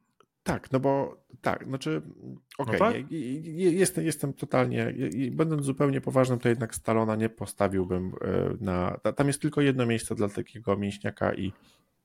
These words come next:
Speaker 1: bohatera kina, e, kina, e, akcji.
Speaker 2: Ja wolę też Schwarzeneggera, bardziej do mnie przemawiał zawsze. I rolami, i
Speaker 1: No.
Speaker 2: filmami, lepiej wybierał. E, nawet, e, patrz, ale z-,
Speaker 1: No.
Speaker 2: potem jak chciał jakby zmienić to postrzeganie siebie jako, wiesz, tego, mm,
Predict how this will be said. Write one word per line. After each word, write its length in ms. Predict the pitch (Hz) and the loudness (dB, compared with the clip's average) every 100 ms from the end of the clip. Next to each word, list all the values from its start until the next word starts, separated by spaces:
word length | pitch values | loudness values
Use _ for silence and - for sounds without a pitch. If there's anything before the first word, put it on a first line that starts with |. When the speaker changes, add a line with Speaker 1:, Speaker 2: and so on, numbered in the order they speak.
| _ _ - | _ _ -4
Speaker 1:
bohatera 460 | 98 104 101 95 92 | -2 0 0 0 0
kina, 440 | - 92 92 90 120 - | -4 -4 -2 -4 -8 -4
e, 300 | 101 92 95 | 0 0 -2
kina, 500 | - 87 87 90 - - | -4 -2 0 -2 -8 -4
e, 180 | 92 - | -4 -2
akcji. 380 | 95 - - - - 113 | -6 -6 -10 -12 -6 0
Speaker 2:
Ja 100 | 131 | 6
wolę 200 | 196 190 | 6 6
też 140 | 165 | 2
Schwarzeneggera, 560 | - 156 143 123 113 104 | 0 0 0 2 2 2
bardziej 260 | 110 110 | 2 2
do 60 | 104 | 0
mnie 140 | 104 | 0
przemawiał 440 | 101 110 101 98 95 | -2 -4 -4 -4 -6
zawsze. 360 | 95 - 104 | -8 -8 -4
I 40 | 110 | 2
rolami, 420 | 117 113 131 127 123 | 4 4 4 6 6
i 40 | |
Speaker 1:
No. 100 | 110 | 6
Speaker 2:
filmami, 340 | 110 117 113 | 4 2 4
lepiej 260 | 120 135 123 | 4 4 2
wybierał. 440 | 117 110 110 104 - - - - _ | 2 2 2 0 -4 -14 -16 -18 _
E, 480 | 110 107 107 107 104 110 139 | -6 -4 -2 -2 -6 -12 -2
nawet, 280 | 135 160 143 139 | 2 2 0 -4
e, 80 | 151 | -4
patrz, 220 | - 131 | 0 0
ale 140 | 123 131 | 4 4
z-, 380 | 143 139 139 117 | 4 2 -2 2
Speaker 1:
No. 180 | 110 | 4
Speaker 2:
potem 320 | 160 - 156 143 | 4 0 0 -2
jak 140 | 143 - 139 | -4 -6 -10
chciał 260 | - - 143 | -6 0 4
jakby 200 | 143 135 | 4 4
zmienić 400 | 131 180 233 156 | 4 6 6 6
to 80 | 123 | 2
postrzeganie 520 | 120 - 120 131 120 | 0 0 4 4 4
siebie 280 | - 120 117 | 4 4 6
jako, 260 | 117 117 | 6 2
wiesz, 320 | 110 110 101 - - - - - | 2 2 2 -4 -16 -16 -14 -4
tego, 460 | 107 113 110 107 | 2 4 4 2
mm, 440 | 107 107 107 113 | 0 -4 -4 -6